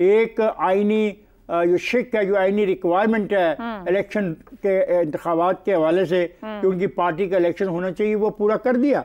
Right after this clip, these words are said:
Speaker 2: दुरुस्त हो
Speaker 1: लेकिन
Speaker 2: गया।
Speaker 1: बाकी चीज़ें भी तो करनी है। एक और बात मैं
Speaker 2: जी।
Speaker 1: कहना चाहूँगा कि सियासी जमातें कमज़ोर हो, हो रही हैं।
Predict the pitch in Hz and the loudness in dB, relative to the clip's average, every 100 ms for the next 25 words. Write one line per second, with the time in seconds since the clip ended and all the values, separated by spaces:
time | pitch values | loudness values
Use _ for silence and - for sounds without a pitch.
0 | - 208 208 185 233 262 156 147 240 214 | -4 -8 -2 0 2 0 0 -2 -2 0
1 | 285 320 320 240 240 226 175 160 151 208 | 2 2 2 0 0 0 2 0 0 2
2 | 240 294 226 202 175 170 165 175 180 160 | 2 2 0 0 0 -2 -2 -2 0 0
3 | 156 156 156 196 311 - _ _ _ - | -2 -2 -2 -2 -4 -14 _ _ _ -20
4 | - - 339 - 226 220 - 311 269 254 | -12 -4 -4 -2 0 0 2 2 2 2
5 | 254 247 262 220 262 330 240 214 - 175 | 0 0 0 2 2 2 2 0 0 2
6 | 175 156 113 | 4 2 -2